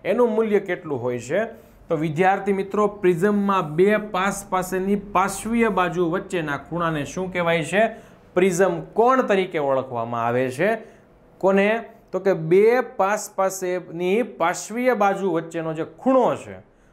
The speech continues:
આ ખૂણાને શું કહેવાય? પ્રિઝમ કોણ. એટલે કે ચાલો, આ ત્રણ બાજુઓ છે, આમાંથી આ એક અને આ બે, ચલો નામ આપી દઉં એટલે વધારે ખ્યાલ આવશે. એ બી સી.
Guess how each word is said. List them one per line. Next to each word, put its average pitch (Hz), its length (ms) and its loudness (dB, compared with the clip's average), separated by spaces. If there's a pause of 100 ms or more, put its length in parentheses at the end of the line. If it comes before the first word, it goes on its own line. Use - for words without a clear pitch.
આ 151 100 -2
ખૂણાને 165 420 -4
શું 190 280 -6
કહેવાય? 175 240 0 (200)
પ્રિઝમ 190 560 2
કોણ. 131 240 0 (320)
એટલે 143 220 -4
કે 165 160 -2
ચાલો, 160 260 0 (140)
આ 156 180 2 (480)
ત્રણ 185 300 2
બાજુઓ 143 500 0
છે, 104 180 -10 (400)
આમાંથી 143 380 -2
આ 147 60 2
એક 190 420 2 (160)
અને 135 160 -6
આ 147 100 -2
બે, 147 240 -2
ચલો 170 200 -4
નામ 165 280 0
આપી 170 200 -4
દઉં 139 240 -2
એટલે 135 140 -6
વધારે 147 400 0
ખ્યાલ 156 260 -2
આવશે. 151 340 0 (420)
એ 175 180 0
બી 165 240 -2
સી. 147 340 -2